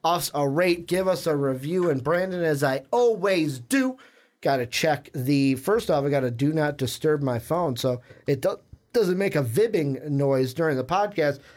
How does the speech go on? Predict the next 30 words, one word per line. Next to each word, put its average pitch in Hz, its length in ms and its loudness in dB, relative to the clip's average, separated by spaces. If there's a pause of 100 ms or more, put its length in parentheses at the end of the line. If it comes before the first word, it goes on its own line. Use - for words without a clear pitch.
(160)
But 147 160 0
number 202 260 0
two, 214 280 -6
gotta 165 180 0
go 165 140 0
to 160 40 2
the 156 60 2
Primetime 160 480 -2
Podcast. 240 640 0 (200)
And 277 1300 2 (540)
is 117 160 -6
it 143 100 -6
Tutu 170 320 0
Boyvier? 208 580 2 (280)
Is 127 140 -4
he 180 80 0
still? 190 300 -2
Yep, 151 300 0
Tutu 208 420 0
Boyvier, 185 560 2
still 220 600 0 (320)
the 175 120 0
most 185 400 -2
recent 202 600 -4
spot, 196 500 -2
giving 185 240 -2
us 190 180 -2
that 151 200 0
five-star 175 640 0
rating. 165 400 0